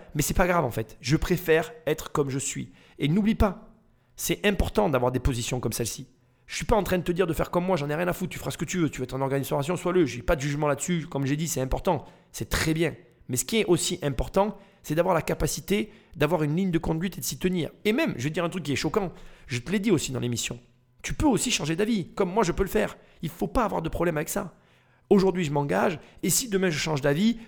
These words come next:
tant qu'il y a un justificatif et que tu peux l'expliquer ou que je peux l'expliquer, il n'y aura pas de problème. Bon, en ce qui me concerne, je suis plutôt une tête dure, ça fait des années qu'on me le propose, ça fait des années que je le refuse,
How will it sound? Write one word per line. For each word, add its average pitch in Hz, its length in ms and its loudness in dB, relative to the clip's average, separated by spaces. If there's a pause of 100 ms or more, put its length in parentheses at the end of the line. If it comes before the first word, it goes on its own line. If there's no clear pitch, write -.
(100)
tant 233 160 6
qu'il - 100 2
y 165 40 6
a 165 80 6
un 156 80 6
justificatif 156 640 0
et 147 40 -4
que 135 120 0
tu 120 100 -6
peux 143 100 -2
l'expliquer 135 440 0
ou 160 80 4
que 139 100 -2
je 117 80 2
peux 143 140 -2
l'expliquer, 160 480 -2 (200)
il 147 40 2
n'y 160 40 8
aura 175 160 4
pas 190 120 4
de 190 40 -6
problème. 220 440 4 (280)
Bon, 151 200 4 (300)
en - 100 -10
ce - 80 -8
qui 143 100 -6
me 127 60 -4
concerne, 185 480 0 (180)
je - 80 -14
suis 123 80 -10
plutôt 180 220 4
une 160 100 4
tête 127 220 2
dure, 147 340 2 (220)
ça - 100 -6
fait - 140 -4
des 156 240 2
années 175 160 4
qu'on 156 100 0
me 147 60 2
le 139 80 4
propose, 135 360 2
ça - 80 -4
fait 131 120 -6
des 156 180 2
années 165 160 2
que 151 100 -2
je 139 80 2
le 143 60 4
refuse, 160 460 2